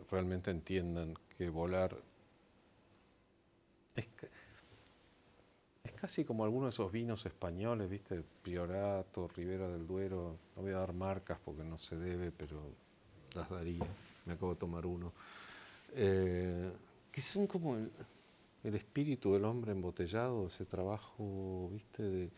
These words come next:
la viña, la vid, la historia, cinco mil años haciendo vinos y se plasma en uno de estos increíbles vinos españoles. La aviación, de alguna manera, para mí resume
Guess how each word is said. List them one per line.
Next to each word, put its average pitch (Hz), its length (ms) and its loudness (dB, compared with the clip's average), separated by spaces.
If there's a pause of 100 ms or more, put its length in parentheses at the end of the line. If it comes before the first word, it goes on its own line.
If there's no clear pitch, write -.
(320)
la 92 140 2
viña, 98 520 0
la 95 160 0
vid, 98 520 0
la 95 100 0
historia, 98 720 -2
cinco 92 360 -6
mil 98 220 -2
años 104 560 0
haciendo 95 420 -2
vinos 110 580 0
y 95 40 -2
se 90 160 -2
plasma 107 720 2 (960)
en 95 120 -4
uno 101 100 2
de 98 100 0
estos 85 240 -4 (1000)
increíbles 101 440 2
vinos 95 360 -4
españoles. 95 500 -4 (540)
La 104 80 0
aviación, 107 540 0
de 135 60 2
alguna 117 260 0
manera, 123 560 0 (1400)
para 95 200 0
mí 120 280 -2
resume 110 840 -2